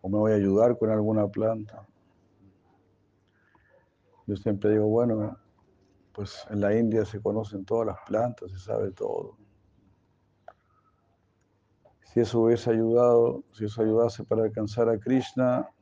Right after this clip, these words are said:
yo digo, Mahaprabhu no habría dejado ninguna planta. <laughs> Las habría tomado todas. <clears throat>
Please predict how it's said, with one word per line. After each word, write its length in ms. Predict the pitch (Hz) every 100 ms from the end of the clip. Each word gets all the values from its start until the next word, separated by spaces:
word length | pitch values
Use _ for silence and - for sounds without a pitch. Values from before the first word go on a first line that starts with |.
| _ -
yo 200 | 104 110
digo, 400 | 113 113 110 110
Mahaprabhu 520 | - 104 104 104 110 117
no 80 |
habría 220 | 110 117 117
dejado 280 | - 117
ninguna 340 | 113 110 127 110
planta. 460 | 139 139 95 - _ _ - -
<laughs> 420 | 139 - - _ _ - - _ _ _ _ _ - - - _ _ _ - -
Las 200 | 95 90
habría 240 | 101 113
tomado 400 | 107 104 117 107
todas. 460 | 104 127 117 - - - - - _ _ - -
<clears throat> 480 | - - 120 -